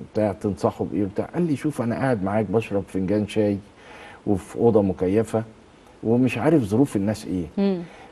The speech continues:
Speaker 1: المدرب هو اللي شايف وهو اللي حارس وهو اللي حاسس وهو اللي عارف الإيه،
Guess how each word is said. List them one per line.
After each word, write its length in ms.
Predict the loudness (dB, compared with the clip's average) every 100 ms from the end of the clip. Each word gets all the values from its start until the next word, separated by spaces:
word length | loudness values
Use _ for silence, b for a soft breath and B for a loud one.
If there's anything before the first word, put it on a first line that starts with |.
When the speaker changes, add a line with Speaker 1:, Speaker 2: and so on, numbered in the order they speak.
| -4
Speaker 1:
المدرب 580 | 2 4 6 6 4 4
هو 160 | 6 4
اللي 140 | 4
شايف 420 | 0 2 2 2
وهو 160 | 2 4
اللي 180 | 4 0
حارس 440 | -2 -2 -2 -6 -4
وهو 240 | 4 6 6
اللي 140 | 2
حاسس 440 | 0 -4 -4 -2
وهو 120 | 2 4
اللي 140 | 2
عارف 320 | 2 0 0
الإيه، 420 | -2 -2 -2 -2